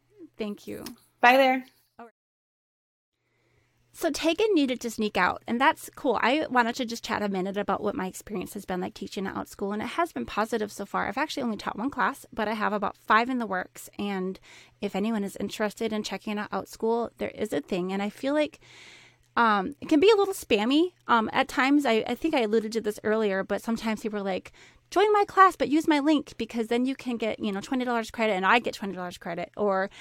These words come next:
Speaker 1: you know, "Join Outschool as a teacher, but use my link because,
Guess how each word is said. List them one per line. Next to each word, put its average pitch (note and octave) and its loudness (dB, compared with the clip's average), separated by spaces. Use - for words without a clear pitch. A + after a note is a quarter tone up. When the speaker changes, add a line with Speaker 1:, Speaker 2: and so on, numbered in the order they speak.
Speaker 1:
you A3 -2
know, G#3 0
"Join D#4+ 4
Outschool C#4+ 2
as A#3 -2
a C4+ -8
teacher, - -6
but A3 -2
use D4 2
my D4 4
link C#4 -2
because, G#3+ -4